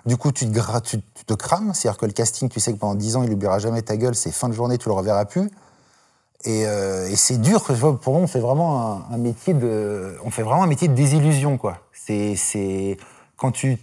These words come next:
quand tu rates, euh, je sais pas, quatre, cinq, euh, rencontres d'embauche dans l'année, nous, ça peut être deux cents.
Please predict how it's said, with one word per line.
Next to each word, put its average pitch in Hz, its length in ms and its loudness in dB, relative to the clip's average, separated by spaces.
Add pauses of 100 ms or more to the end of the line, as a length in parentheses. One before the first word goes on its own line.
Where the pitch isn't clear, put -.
(140)
quand 113 100 -6
tu 120 160 -6
rates, 123 300 0
euh, 98 600 -2
je 92 80 -8
sais - 120 -10
pas, 117 300 -2 (140)
quatre, 143 200 0
cinq, 143 360 0
euh, 101 400 0
rencontres 120 380 -4
d'embauche 117 540 0
dans 107 180 -2
l'année, 143 420 0
nous, 135 160 0
ça 117 200 -4
peut 123 120 -4
être 113 140 0
deux 135 100 0
cents. 143 300 -4